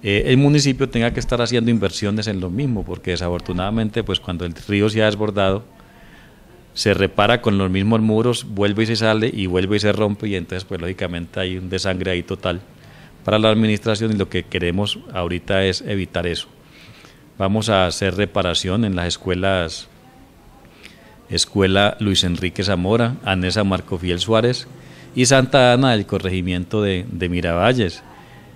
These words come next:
Eh, el año anterior hicimos una obra supremamente importante, como fue la de entregarle alcantarillado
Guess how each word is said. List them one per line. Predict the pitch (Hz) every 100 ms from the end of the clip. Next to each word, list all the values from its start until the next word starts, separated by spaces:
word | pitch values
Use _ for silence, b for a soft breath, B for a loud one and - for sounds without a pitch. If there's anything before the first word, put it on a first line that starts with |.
| B -
Eh, | 95 95 95 - -
el | 101 98
año | 98 107
anterior | 110 - 95 95 98 104 -
hicimos | 117 101 107 104 104
una | 107 107
obra | 104 107
supremamente | 101 - 92 101 101 98 104
importante, | 92 90 - 90 92 107
como | 98 92
fue | 85
la | 90 101 101 -
de | 101 95 92
entregarle | 87 95 92 90 95 104 - -
alcantarillado | 98 92 90 85 95 90 85 90 98 120